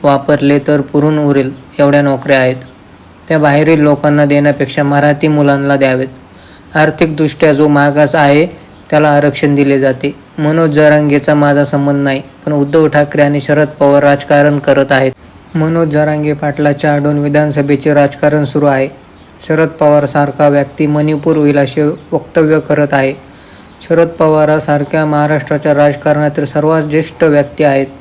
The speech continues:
त्यांनी पुढे येऊन हे सगळे थांबवले पाहिजे, तरच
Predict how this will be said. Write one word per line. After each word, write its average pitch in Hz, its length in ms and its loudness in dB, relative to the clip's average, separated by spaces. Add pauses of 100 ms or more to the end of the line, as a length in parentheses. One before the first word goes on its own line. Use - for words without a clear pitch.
त्यांनी 151 260 0
पुढे 156 260 -2
येऊन 147 260 0
हे 147 100 -2
सगळे 147 340 -2
थांबवले 143 420 0
पाहिजे, 139 360 -4 (560)
तरच 165 320 2